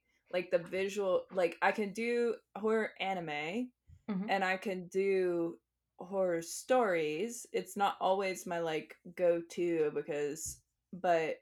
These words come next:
Speaker 1: it is something that I can, like, do and be okay. But the movies, a lot of times, especially, like, slasher films and stuff, there's too much visual stimulus
Speaker 2: Mm-hmm.
Speaker 1: for me, I think, and so it's overwhelming.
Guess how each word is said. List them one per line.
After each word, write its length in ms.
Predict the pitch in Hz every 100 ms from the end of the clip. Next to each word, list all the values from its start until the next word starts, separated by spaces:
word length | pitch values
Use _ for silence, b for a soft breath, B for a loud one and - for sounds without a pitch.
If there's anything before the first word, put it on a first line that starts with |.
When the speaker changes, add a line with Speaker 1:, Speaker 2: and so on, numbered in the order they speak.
| _
Speaker 1:
it 120 | 175
is 320 | 175 175 170 -
something 380 | 175 165 165
that 140 | 165 160
I 140 | 156
can, 260 | 156 156 147
like, 260 | 139 139 _ _ - - 160
do 300 | 175 160 147
and 180 | 147 156
be 140 | 151
okay. 420 | 143 156 143 139 B B B B _
But 180 | 202 208
the 80 |
movies, 680 | 190 190 262 330 240 220 202
a 80 | 190
lot 220 | 180 180
of 100 | 175
times, 360 | 180 180 175 170
especially, 440 | - - - 226
like, 200 | 185 131
slasher 480 | - 156 160 165 185
films 360 | 190 190 185
and 140 | 185 180
stuff, 260 | 190 185 - b b -
there's 220 | 196 -
too 200 | - 269
much 260 | 285 277 208
visual 580 | 175 185 202 214 208
stimulus 840 | 208 214 202 208 208 214 214 - - _ _
Speaker 2:
Mm-hmm. 280 | 196 180 208 -
Speaker 1:
for 160 | 220 208
me, 400 | 214 226 220 -
I 140 | 214
think, 520 | 214 220 220 220 - -
and 180 | 175 175
so 260 | - 180
it's 260 | 175 160 -
overwhelming. 960 | 170 175 170 151 156 190 247 254 254